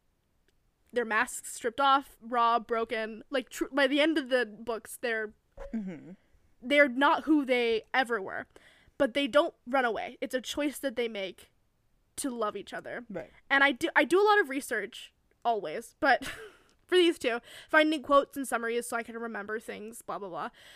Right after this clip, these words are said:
Speaker 1: Um, but I found that there are still people <laughs> who mistake kindness as weakness and mock Peeta for being weak and who want Gale, um, for his masculine strength. But to me, he will always be the strongest char-,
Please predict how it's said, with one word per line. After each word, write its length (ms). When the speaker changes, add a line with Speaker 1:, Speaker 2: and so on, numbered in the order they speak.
Speaker 1:
Um, 300
but 100
I 80
found 200
that 100
there 120
are 40
still 180
people 280
<laughs> 80
who 120
mistake 580
kindness 640
as 220
weakness 640
and 180
mock 320
Peeta 500
for 240
being 380
weak 300
and 120
who 100
want 280
Gale, 360
um, 340
for 140
his 240
masculine 640
strength. 640
But 340
to 100
me, 360
he 420
will 200
always 360
be 180
the 200
strongest 640
char-, 320